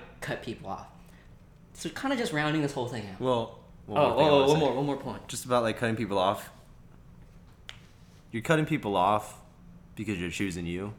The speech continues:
Speaker 2: and you're choosing your peace.
Speaker 1: Choose your life.
Speaker 2: Yeah, choose you, honestly, at the end of the day, because who else is gonna choose you? Who's, who wants to choose somebody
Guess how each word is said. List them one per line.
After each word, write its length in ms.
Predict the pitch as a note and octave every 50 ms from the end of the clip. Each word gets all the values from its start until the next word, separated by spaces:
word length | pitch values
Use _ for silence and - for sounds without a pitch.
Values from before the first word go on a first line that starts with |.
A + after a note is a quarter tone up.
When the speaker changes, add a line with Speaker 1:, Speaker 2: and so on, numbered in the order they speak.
| - -
Speaker 2:
and 100 | - G#2
you're 80 | G2 F#2+
choosing 300 | G#2 G#2+ F#2+ F2 F2 F2
your 120 | F2 E2+
peace. 460 | E2 - E2+ D#2 D#2 D#2 - - - - - - - - - - - - - - - - - - - - - - - - - - - - - - - - -
Speaker 1:
Choose 280 | - - F3+ D3 B2
your 100 | B2 A#2 G#2+
life. 280 | G#2 G#2 G#2+ A2 - - - -
Speaker 2:
Yeah, 180 | D3+ D#3 C3
choose 340 | - - - C#3+ C#3 B2 -
you, 260 | F2+ F2+ G#2 G2+ E2 F2
honestly, 320 | E2 F2 F#2 F2+ F2 - F#2
at 80 | F2+
the 80 | F2 G2
end 120 | F#2+ F#2
of 60 | F2 E2+
the 60 | G2+
day, 100 | F#2 E2
because 360 | - F#2 F#2 A2 A2 F2+ -
who 160 | - A2+ A#2+
else 100 | A#2+ A#2+
is 80 | A#2+ A#2
gonna 100 | A2+ G#2
choose 260 | G2+ G#2+ G#2 G2+ F2+
you? 160 | F#2+ F#2 E2 - - - - - - - - - - - - - - - - - - - - - - - - - -
Who's, 160 | D#3+ F#3 G3+
who 180 | G3+ E3+ - F3+
wants 260 | F3+ G3 G3+ G3+ G3+
to 80 | - D3
choose 320 | B2+ - - C#3+ D3+ D3+
somebody 760 | D3+ - - B2+ B2 A#2 G2+ G#2 G#2+ G#2+ A2 A#2 A#2+ A#2+ A#2+